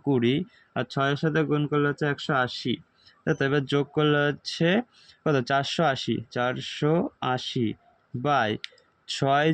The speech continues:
যোগ আট, চোদ্দ, চোদ্দ যোগ এগারো, কত হয়? চোদ্দ আর এগারো পঁচিশ, মানে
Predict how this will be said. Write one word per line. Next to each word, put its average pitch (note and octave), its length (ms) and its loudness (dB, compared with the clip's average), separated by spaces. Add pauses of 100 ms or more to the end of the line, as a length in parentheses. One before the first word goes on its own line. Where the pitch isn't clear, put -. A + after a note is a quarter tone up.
যোগ E3 220 4 (360)
আট, A#2 140 -2 (440)
চোদ্দ, C#3+ 280 2 (600)
চোদ্দ D3 300 0 (840)
যোগ F3+ 220 6 (300)
এগারো, B2+ 340 0 (260)
কত D3+ 140 -2 (100)
হয়? A2+ 120 2 (880)
চোদ্দ C3 240 0
আর C#3+ 100 2
এগারো D#3+ 260 2
পঁচিশ, E3 360 2 (640)
মানে C#3 140 2